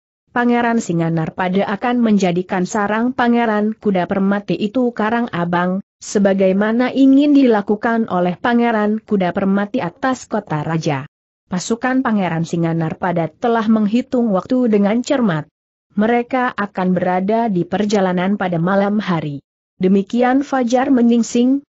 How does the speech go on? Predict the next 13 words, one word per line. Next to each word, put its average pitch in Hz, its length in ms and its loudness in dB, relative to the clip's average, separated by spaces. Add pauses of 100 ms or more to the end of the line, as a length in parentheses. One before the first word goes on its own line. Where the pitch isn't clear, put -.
maka 190 320 -2
pasukan 214 560 -4
itu 285 560 -2
akan 214 400 0
menerobos 185 640 0
masuk 220 400 -4
ke 226 80 2
dalam 180 320 0
landasan 185 720 -2
utama 196 560 -2
Pangeran 214 640 0
Kuda 175 320 -2
Permati. 185 640 -2